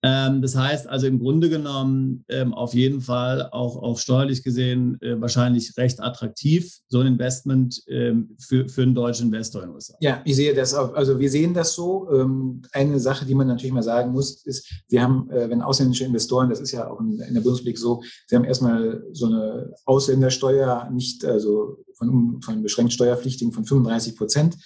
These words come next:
Speaker 2: Diese abführen müssen oder muss die Gesellschaft abführen und wa-, was sie dann halt, aber wenn sie dann die Steuerdeklaration machen, dann natürlich auch angerechnet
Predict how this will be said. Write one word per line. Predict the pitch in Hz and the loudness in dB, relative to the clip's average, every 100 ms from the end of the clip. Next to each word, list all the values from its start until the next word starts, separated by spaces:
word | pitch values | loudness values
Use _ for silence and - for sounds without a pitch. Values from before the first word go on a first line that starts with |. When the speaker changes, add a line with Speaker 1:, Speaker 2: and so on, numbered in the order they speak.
| - - _ 127 | -20 -20 _ 2
Speaker 2:
Diese | 127 | 2
abführen | - - 143 135 131 - | 2 0 2 4 2 0
müssen | 139 147 170 | 0 2 2
oder | 131 107 | 2 2
muss | 127 117 | 0 0
die | |
Gesellschaft | 113 113 113 107 | 0 0 0 -2
abführen | 117 - 139 131 123 - - - | -6 -4 2 2 2 -8 -16 -6
und | 113 - 117 | -4 -4 -4
wa-, | 123 123 | -4 0
was | 123 | 0
sie | 139 | 2
dann | 123 127 | 2 4
halt, | 120 | 2
aber | 120 110 | -2 -2
wenn | 117 | -2
sie | 113 | 0
dann | 110 | -2
die | |
Steuerdeklaration | - 120 110 - 104 104 117 113 | 0 0 0 -2 -4 -2 0 2
machen, | 107 107 117 104 | 2 2 -2 -2
dann | 101 | -4
natürlich | 98 95 101 98 | -6 -8 -6 -6
auch | - | 0
angerechnet | 113 104 90 - | 2 2 -2 -12